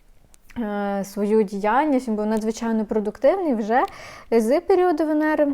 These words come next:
так, і, власне, з періоду Венери-Венери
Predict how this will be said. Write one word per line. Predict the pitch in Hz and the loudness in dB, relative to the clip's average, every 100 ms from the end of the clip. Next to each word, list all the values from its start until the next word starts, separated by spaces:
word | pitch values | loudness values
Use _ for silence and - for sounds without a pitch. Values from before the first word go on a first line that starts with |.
| 277 | -2
так, | 285 330 - - | -4 -2 -4 -2
і, | 285 | 0
власне, | 294 262 269 - 269 262 233 | 2 2 2 0 2 4 2
з | 208 214 233 254 240 | 0 2 6 6 6
періоду | 226 240 233 | 4 4 4
Венери-Венери | 214 220 214 208 208 285 359 | 4 0 0 0 -2 -2 -2